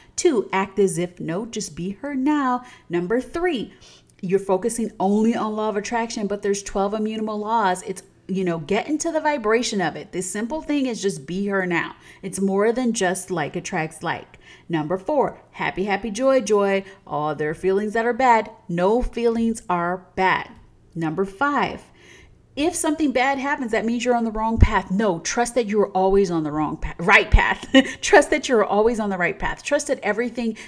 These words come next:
your intuition is telling you to do is leading you in the right direction. Trust that every action you take takes you in the right direction. Make that one of your rules. Make that one of the laws that you live by.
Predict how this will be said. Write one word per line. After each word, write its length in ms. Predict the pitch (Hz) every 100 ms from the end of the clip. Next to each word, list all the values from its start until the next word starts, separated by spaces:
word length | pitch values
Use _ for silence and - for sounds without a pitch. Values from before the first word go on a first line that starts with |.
| -
your 220 | 175 180
intuition 640 | - 226 226 226 220 202
is 80 | 180
telling 300 | - 226 208
you 80 | 190
to 80 |
do 240 | 185 170 202
is 140 | 185
leading 220 | 185 208
you 120 | 202 196
in 80 |
the 60 | 180
right 180 | 180 -
direction. 400 | 170 156 - 165
Trust 340 | - 302 302
that 140 | 202 -
every 300 | 220 254 -
action 340 | 214 - 208
you 60 | 180
take 520 | - 214 208 - -
takes 300 | - 247 -
you 80 | 220
in 120 | 202
the 80 | 190
right 180 | 190 180
direction. 400 | 175 165 165 170
Make 280 | 220 -
that 200 | 226 208
one 160 | 190 190
of 80 | 180
your 180 | 175 175
rules. 440 | 170 190 147 -
Make 220 | 202 233
that 180 | 233 185
one 180 | 190 190
of 60 |
the 120 | 165 151
laws 360 | 156 180 208
that 160 | 214 175
you 120 | 175
live 280 | 190 165 143
by. 300 | - -